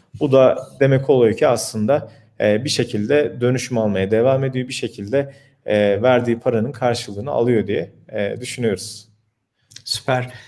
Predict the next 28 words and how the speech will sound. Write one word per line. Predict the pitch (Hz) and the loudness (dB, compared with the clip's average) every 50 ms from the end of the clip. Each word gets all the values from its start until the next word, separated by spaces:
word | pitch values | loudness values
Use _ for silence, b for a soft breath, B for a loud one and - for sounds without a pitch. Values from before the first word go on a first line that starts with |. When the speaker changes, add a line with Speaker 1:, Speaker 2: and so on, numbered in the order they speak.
| B B B | B B B
Speaker 2:
Şimdi | - - 151 147 | -8 -4 -2 0
müşteri | 147 143 135 - - 175 170 180 180 175 175 170 | 0 0 0 2 4 4 6 6 6 6 6 4
edinme-, | 165 143 156 156 156 160 160 160 165 156 160 - - _ - | 2 2 2 0 2 2 2 2 2 0 -2 -8 -16 _ -6
edinmekten | 143 131 135 143 147 147 143 - 151 151 156 151 | -4 -4 -2 -2 -2 -2 0 2 2 2 4 4
bahsettiğinin | 143 135 - - 147 143 143 147 143 139 | 2 2 2 0 -2 -4 -4 -4 -4 -2
ajansların | 135 127 131 131 139 131 131 131 - - 135 135 135 131 | 0 0 0 2 2 2 2 0 -2 -4 -2 -2 0 0
bir | 131 131 127 | 0 0 0
referans | 127 123 123 131 131 135 131 127 131 | 0 -2 -2 -2 -2 -2 -2 -4 -4
kaynağı | - 139 131 131 135 135 131 | -2 -2 0 0 0 0 0
olduğundan | 127 127 120 127 131 139 160 170 165 B B B B B B - | 0 0 0 -2 -2 -2 -4 -4 -6 B B B B B B 2
biraz | 139 143 143 143 | 4 4 4 4
oraya | 151 147 143 160 | 2 4 4 4
Speaker 1:
Evet. | 160 160 | 4 4
Speaker 2:
girelim | 165 165 156 139 139 143 | 4 4 4 4 2 0
istersen. | 143 - - 143 131 131 127 - 147 156 185 208 - b b b b b b b b b - - | -2 -2 0 0 0 0 0 0 -2 -2 -2 -4 -10 b b b b b b b b b -10 -6
Ee, | 120 120 117 117 120 127 | -4 -4 -2 -2 -2 -2
özellikle | - 139 139 135 151 147 151 165 170 160 - 156 156 156 165 160 - - _ _ _ - | -2 -2 0 4 4 4 4 2 -2 -4 0 2 2 4 2 2 -2 -10 _ _ _ -2
yurt | 156 170 165 - - | -2 -2 -2 -4 -4
dışında, | 170 - - 170 151 147 147 143 139 135 131 127 - - _ _ _ - | -4 -2 0 0 0 2 4 4 4 4 4 0 -4 -18 _ _ _ -6
e, | 123 123 123 123 123 127 127 127 123 | -2 0 2 2 2 2 0 -2 -2
hani | 131 135 135 135 | -2 -2 -2 -2
nasıl | 139 143 139 - 147 147 | -2 -2 -2 -2 -4 -4
müşteri | 143 139 - - 139 131 135 | -4 -4 -2 -2 0 0 0
ediniyorsunuz? | 127 127 131 139 131 123 123 - 131 123 120 | 0 0 0 0 0 -2 -2 -4 -4 -4 -4
İlk | 131 135 131 127 131 | -6 -8 -8 -8 -8
müşterilerinizi | 127 123 - - 131 127 127 131 131 127 135 139 135 123 120 135 139 139 143 143 - B B B B _ - | -8 -6 -4 -2 0 0 2 2 2 2 2 0 -2 0 2 2 4 4 4 2 0 B B B B _ -2
nasıl | 139 143 - - 139 | -2 -2 0 -2 0
edindiniz? | 135 131 135 143 143 143 139 139 143 147 147 147 - | 0 2 2 2 2 2 2 2 0 0 -2 -4 -10